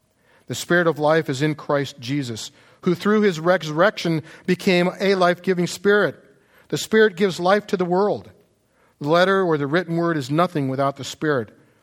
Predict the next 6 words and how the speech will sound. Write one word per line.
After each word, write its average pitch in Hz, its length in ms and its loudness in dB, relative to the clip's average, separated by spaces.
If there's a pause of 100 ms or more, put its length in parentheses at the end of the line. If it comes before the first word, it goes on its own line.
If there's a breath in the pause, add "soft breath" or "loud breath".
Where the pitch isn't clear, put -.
(320 soft breath)
since - 280 -4
its 127 160 -6
subject 143 420 -6
is 113 160 -10
essentially 120 500 -8
spiritual 151 540 -10